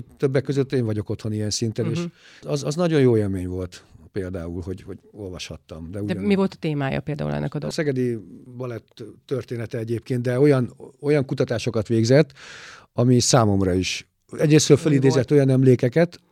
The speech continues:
Speaker 1: amik én tényleg tudom, hogy tényleg úgy történtek,
Speaker 2: Mhm.
Speaker 1: és nagyon jó, hogy ennek van egy ilyen írott anyaga. Ebből sokan írtunk már, de, de ő egy kicsit másképp közelítette meg a dolgokat, és ez nagyon-nagyon-nagyon jó volt. Vagy most védte éppen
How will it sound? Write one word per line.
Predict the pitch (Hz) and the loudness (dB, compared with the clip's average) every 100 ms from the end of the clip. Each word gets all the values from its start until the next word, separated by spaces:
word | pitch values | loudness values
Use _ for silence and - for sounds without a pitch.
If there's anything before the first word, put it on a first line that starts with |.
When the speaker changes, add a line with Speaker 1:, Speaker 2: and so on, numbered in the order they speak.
| _ | _
Speaker 1:
amik | 117 117 - | -4 -4 -2
én | 117 | 0
tényleg | 135 117 | 2 0
tudom, | - 107 | 0 0
hogy | 104 | 0
tényleg | - 117 117 | 2 2 4
úgy | 113 117 | 4 2
történtek, | 143 127 143 131 | 2 0 0 -2
Speaker 2:
Mhm. | 175 | -2
Speaker 1:
és | 196 | -2
nagyon | 139 123 123 | -2 0 2
jó, | 113 113 | 2 2
hogy | 113 | 2
ennek | 110 107 - | 0 -2 -2
van | 107 | -4
egy | 101 - | -4 -2
ilyen | 110 95 | -2 0
írott | 92 101 - | 0 -2 -2
anyaga. | 104 104 120 143 | -4 -2 0 2
Ebből | 190 196 | 2 2
sokan | 185 180 165 | 0 -4 -2
írtunk | 139 139 120 | -2 -2 -4
már, | 107 107 | -4 0
de, | 117 117 - - - - | 0 0 -4 -18 -20 -6
de | 127 | 4
ő | 131 135 | 4 4
egy | |
kicsit | 135 - 143 | 0 -2 -2
másképp | 131 123 123 | -2 -2 -4
közelítette | 117 113 107 - | -4 -4 -4 -6
meg | 101 | -6
a | 107 | -2
dolgokat, | 147 180 | -2 -2
és | 170 | -6
ez | 185 | -4
nagyon-nagyon-nagyon | 185 113 107 104 90 98 82 | -2 0 0 -2 -4 -4 -4
jó | 76 73 | -4 -6
volt. | 71 71 - _ - 101 - | -8 -10 -12 _ -20 -20 -12
Vagy | 98 | -4
most | 113 107 | -2 0
védte | 113 95 104 | -2 -4 -6
éppen | 92 101 | -6 -6